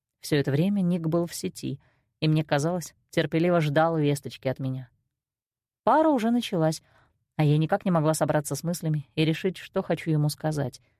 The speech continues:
Кроме трёх незамысловатых слов, в душе было ещё так много и так мало всего одновременно. Я тяжело вздохнула.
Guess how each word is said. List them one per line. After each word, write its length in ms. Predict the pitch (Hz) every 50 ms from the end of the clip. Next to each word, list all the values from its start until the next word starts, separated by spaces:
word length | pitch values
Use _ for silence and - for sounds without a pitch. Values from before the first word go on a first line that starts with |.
| _ _ _ _ _ _ _ _ _ _
Кроме 280 | - 156 156 143 135
трёх 500 | - _ - 147 147 143 - - - - -
незамысловатых 800 | 151 147 131 135 131 127 - - 139 131 131 127 - 139 -
слов, 300 | - - - 175 202 208 - - _ _ _ _ _ _ _ _ _
в 120 | - 156 156
душе 260 | 151 190 - - 240
было 200 | 208 208 208 202
ещё 280 | 196 202 - - 233 214
так 300 | - _ 196 170 - -
много 420 | 165 170 180 208 220 196 156 143
и 160 | - - 170
так 220 | - - 165 - -
мало 420 | 160 156 175 196 208 196 160 135
всего 360 | - - - 151 143 151 147
одновременно. 640 | 135 120 135 135 139 156 170 175 165 147 139 139 - - _ _ _ _ _ _ _ _ _ _ _ _ _ _ _ _ _ _ _ _
Я 200 | 170 208 277 320
тяжело 360 | - 285 214 190 190 190 202
вздохнула. 560 | 202 196 170 170 151 - 147 139 135 131 131